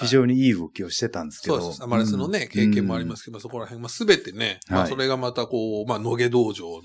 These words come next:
Speaker 2: その培ったものなのか、で、そういうものが見たいと、櫛田選手はね、
Speaker 1: はい。
Speaker 2: そういうものが、こう、っていうのありましたし。
Speaker 1: いやー、やっぱりね、あのー、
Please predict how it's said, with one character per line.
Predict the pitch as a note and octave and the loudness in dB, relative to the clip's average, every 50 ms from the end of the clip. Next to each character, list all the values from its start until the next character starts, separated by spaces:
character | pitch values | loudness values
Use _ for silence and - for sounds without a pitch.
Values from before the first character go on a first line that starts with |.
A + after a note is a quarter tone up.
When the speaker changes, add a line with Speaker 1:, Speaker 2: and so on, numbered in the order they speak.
| E2+ - - - - - _ _ - _ - - - - - - _ | -18 -16 -16 -16 -18 -18 _ _ -20 _ -20 -20 -20 -20 -20 -20 _
Speaker 2:
そ | - - - G#2+ F#2 | -20 -18 -18 -18 -18
の | F#2 F2+ F2+ | -18 -16 -12
培 | - - - - - F#2 | -10 -10 -10 -10 -12 -12
っ | - - | -14 -16
た | - F2+ | -20 -20
も | F2+ F#2 F2+ | -20 -20 -20
の | F2+ | -20
な | F#2 F#2+ | -20 -16
の | F#2+ | -16
か、 | - - - - - - - _ | -16 -16 -14 -14 -14 -16 -16 _
で、 | A#2+ A2 | -14 -8
そ | - - C3+ | -2 -2 0
う | |
い | C3 | 0
う | |
も | C3 D#3 | 2 0
の | F#3 E3+ | 2 2
が | B2+ | 0
見 | G#2+ G2+ - | -2 -4 -6
た | - A2 | -6 -6
い | G2+ F#2 | -6 -6
と、 | - - - _ | -10 -16 -20 _
櫛 | - - - - | -18 -14 -2 0
田 | G2 G2 E2 | 2 2 2
選 | - - | 0 -6
手 | - - | -12 -18
は | - | -14
ね、 | - A#2+ | -8 -8
Speaker 1:
は | A#2 | -8
い。 | |
Speaker 2:
そ | - - A#2 | -6 -6 -6
う | A#2 A#2 | -6 -6
い | A2+ A2+ | -6 -6
う | A2+ | -8
も | A2 G#2+ G#2 | -8 -12 -14
の | G#2 G2+ | -14 -14
が、 | F#2+ F2 E2+ F2+ - _ _ _ _ - - | -14 -14 -16 -16 -20 _ _ _ _ -20 -20
こ | F#2+ F2+ F2 F#2 F#2 - - | -20 -20 -20 -20 -20 -20 -20
う、 | _ _ _ _ | _ _ _ _
っ | |
て | - - | -20 -20
い | - | -20
う | _ | _
の | _ - | _ -20
あ | |
り | _ _ | _ _
ま | _ _ | _ _
し | - - - | -20 -20 -18
た | - | -16
し。 | - - - | -16 -10 -4
Speaker 1:
い | - | -2
や | F#2+ F#2+ F2+ - D#2 E2 E2+ - - - - - - - _ | -2 -2 -2 -4 -6 -8 -10 -12 -18 -20 -20 -20 -20 -8 _
ー、 | |
や | G#2+ G2+ | -8 -4
っ | |
ぱ | - B2 | -4 -2
り | G#2+ | -2
ね、 | G2+ G2+ F#2+ F#2+ F#2 E2 - _ _ - | 0 0 0 -2 -4 -6 -8 _ _ 0
あ | A2+ A2+ | 2 2
の | A2 G#2+ G#2 G2+ G2+ G2 G2 F#2+ F#2+ F#2+ F#2+ F#2 F#2 - | 4 2 2 2 0 0 0 0 0 0 0 -2 -2 -4
ー、 | - | -8